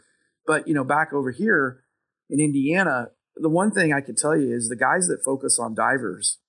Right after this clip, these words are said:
have had a pretty darn good season. I mean, there's days when they're not gonna move a whole lot, but, you know, they just kinda forget about mallards and, and, and say, "I'm going hunting, I'm gonna have fun." And, and there's plenty of divers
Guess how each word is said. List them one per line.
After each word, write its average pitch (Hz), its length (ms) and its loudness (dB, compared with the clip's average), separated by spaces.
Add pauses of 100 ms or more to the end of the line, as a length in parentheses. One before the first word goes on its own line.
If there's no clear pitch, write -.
(120)
have 113 100 -4
had 131 140 -2
a 120 40 -2
pretty 127 220 -4
darn 117 260 -4
good 101 180 -6
season. 98 500 -4
I - 80 -2
mean, 120 200 -2
there's 120 160 -6
days 127 260 0
when 120 100 -4
they're 113 80 -2
not 113 200 -2
gonna - 120 -6
move 110 220 -4
a - 60 -8
whole 156 360 2
lot, - 320 -6 (680)
but, 127 400 2 (560)
you 143 100 2
know, 123 180 4
they 135 120 0
just 151 220 2
kinda 139 360 0 (540)
forget 147 240 2
about 139 280 2
mallards 147 520 0
and, 120 240 -6
and, 120 320 -4
and 123 180 -2
say, 127 180 4
"I'm 139 140 2
going 147 240 0
hunting, 135 260 -2
I'm 143 120 0
gonna 131 200 -4
have 127 200 -2
fun." 139 320 0
And, 117 180 -8
and 123 180 -4
there's 123 160 -4
plenty 160 380 0
of 135 100 -2
divers 123 680 -2